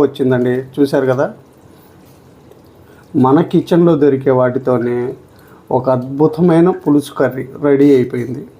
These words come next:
ఇప్పుడు ఫైనల్గా కొద్దిగా కొత్తిమీర వేసేసుకొని ఇప్పుడు స్టవ్ ఆఫ్ చేసేసి సర్వింగ్ బౌల్లోకి తీసేసుకుందాం. మన సొరకాయ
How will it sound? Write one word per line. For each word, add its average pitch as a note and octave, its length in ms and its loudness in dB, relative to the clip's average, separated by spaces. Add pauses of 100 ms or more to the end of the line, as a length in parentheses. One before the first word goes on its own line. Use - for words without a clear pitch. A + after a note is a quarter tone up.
(760)
ఇప్పుడు D#3+ 200 0 (120)
ఫైనల్గా C#3 480 4 (920)
కొద్దిగా C#3 340 2 (100)
కొత్తిమీర D3+ 420 2 (100)
వేసేసుకొని C3 680 0 (2000)
ఇప్పుడు C#3 200 2 (120)
స్టవ్ C#3+ 340 0
ఆఫ్ C#3 180 -4
చేసేసి C3+ 420 2 (960)
సర్వింగ్ D3 400 4
బౌల్లోకి C#3 440 2
తీసేసుకుందాం. B2+ 640 -2 (4000)
మన C3 160 2 (100)
సొరకాయ D#3 380 0